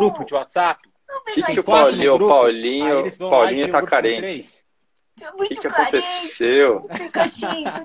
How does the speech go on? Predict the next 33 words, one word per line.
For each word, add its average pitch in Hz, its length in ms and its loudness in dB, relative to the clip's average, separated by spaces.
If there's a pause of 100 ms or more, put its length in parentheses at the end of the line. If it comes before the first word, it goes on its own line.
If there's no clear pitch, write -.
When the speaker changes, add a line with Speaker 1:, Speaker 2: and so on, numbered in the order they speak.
Speaker 2:
Dudu. 311 420 -10 (680)
Calma, 285 200 2
Speaker 1:
Tá - 100 4
Speaker 2:
ele 269 120 -2
ainda 294 240 0
vai 294 140 -2
Speaker 1:
difícil, 285 180 -8
Speaker 2:
ter, 277 40 -4
Speaker 1:
tá, - 120 -2
Speaker 2:
vai 269 100 -2
Speaker 1:
tá 180 60 0
Speaker 2:
ter 185 60 0
Speaker 1:
difícil 269 260 -4
Speaker 2:
agora 262 100 -4
Speaker 1:
pra 269 100 -6
Speaker 2:
um 277 40 -6
Speaker 1:
mim, 262 100 -10
Speaker 2:
ciclo 240 260 -10
Speaker 1:
viu? 254 80 -14
Speaker 2:
que 254 80 -10
ele 254 140 -6
vai 247 200 -4
entrar. 208 300 -8
O - 40 -14
Paulinho 208 360 -6
vai 240 120 -4
entrar 233 300 -6
já 302 200 -4
já, 247 240 -2
ó. - 160 -10 (720)
Agora. 196 320 -4
Speaker 1:
É, 131 240 2
né? 131 300 -4